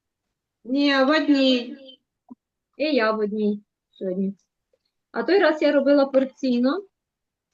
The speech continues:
Speaker 2: У мене вийшло таких три стакани.
Speaker 1: А, в
Speaker 2: Е, ну,
Speaker 1: стакани
Speaker 2: таких,
Speaker 1: можна?
Speaker 2: що
Speaker 1: Я не подумала,
Speaker 2: Да,
Speaker 1: можна було в судочки, да.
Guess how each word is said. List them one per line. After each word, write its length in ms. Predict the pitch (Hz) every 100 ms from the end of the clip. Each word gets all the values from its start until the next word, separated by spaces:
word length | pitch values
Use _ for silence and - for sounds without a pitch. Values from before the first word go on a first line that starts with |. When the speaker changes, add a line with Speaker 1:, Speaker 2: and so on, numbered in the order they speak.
| -
Speaker 2:
У 100 | 220
мене 260 | 247 254
вийшло 340 | 240 262 - 233
таких 280 | 254 247 -
три 280 | 262 277 285
стакани. 840 | 285 - 247 247 208 196 202 269 - _ _ _ _ _ _ _ _ _
Speaker 1:
А, 120 | 202
в 20 | 202
Speaker 2:
Е, 40 |
ну, 60 | 190
Speaker 1:
стакани 340 | 185 233 247 269
Speaker 2:
таких, 180 | 247
Speaker 1:
можна? 140 | 214 208 247
Speaker 2:
що 200 | 277 208 208
Speaker 1:
Я 220 | 214 262
не 120 | 285 285
подумала, 580 | 294 247 269 262 247 294
Speaker 2:
Да, 60 | 359
Speaker 1:
можна 320 | 330 302 254
було 180 | 254 247
в 60 | 233
судочки, 720 | - 220 220 208 208 - 196
да. 360 | 196 190 185